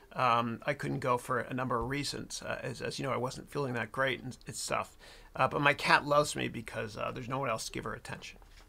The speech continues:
Okay. All right. Um, uh, so hopefully, uh, P-, uh, Peter, that's helpful. And, and let's get some engagement,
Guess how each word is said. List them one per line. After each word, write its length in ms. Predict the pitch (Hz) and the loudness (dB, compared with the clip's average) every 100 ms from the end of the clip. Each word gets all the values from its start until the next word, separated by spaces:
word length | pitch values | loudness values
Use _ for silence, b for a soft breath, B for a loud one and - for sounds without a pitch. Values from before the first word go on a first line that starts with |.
| - | -14
Okay. 280 | 151 - - - - - - - - - - - - B B B B | -14 -12 -16 -16 -20 -20 -20 -20 -20 -20 -20 -6 -4 B B B B
All 200 | 156 185 | 12 12
right. 640 | 170 190 208 - - - - | 12 12 12 8 2 0 2
Um, 640 | 190 170 165 160 156 151 - | 8 12 12 12 8 4 2
uh, 160 | - 160 | 4 4
so 160 | - 220 | 8 10
hopefully, 480 | 240 - 226 175 | 10 10 8 10
uh, 80 | 170 | 10
P-, 140 | 160 - | 8 6
uh, 140 | 151 | 4
Peter, 280 | - 180 165 | 6 6 8
that's 200 | 151 - | 8 8
helpful. 440 | 175 165 - 151 | 8 8 6 4
And, 180 | - 175 | 6 2
and 160 | 185 202 | 4 4
let's 200 | 294 - | 2 2
get 180 | - - | 2 2
some 140 | 196 | 2
engagement, 720 | 165 147 156 170 - 147 123 | 2 4 2 2 2 -2 -2